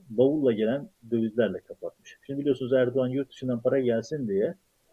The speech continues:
çok temel bir düzenleme yaptı. Dedi ki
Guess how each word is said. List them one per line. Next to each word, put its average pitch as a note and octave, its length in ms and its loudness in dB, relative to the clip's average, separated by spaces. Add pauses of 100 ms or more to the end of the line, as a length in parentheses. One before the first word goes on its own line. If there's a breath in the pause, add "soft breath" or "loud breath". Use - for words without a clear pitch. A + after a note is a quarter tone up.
(260)
çok F#3 220 8
temel D3+ 320 2
bir D3 60 -8
düzenleme C3 440 2
yaptı. C3 440 0
Dedi C#3 240 -4
ki C3 220 2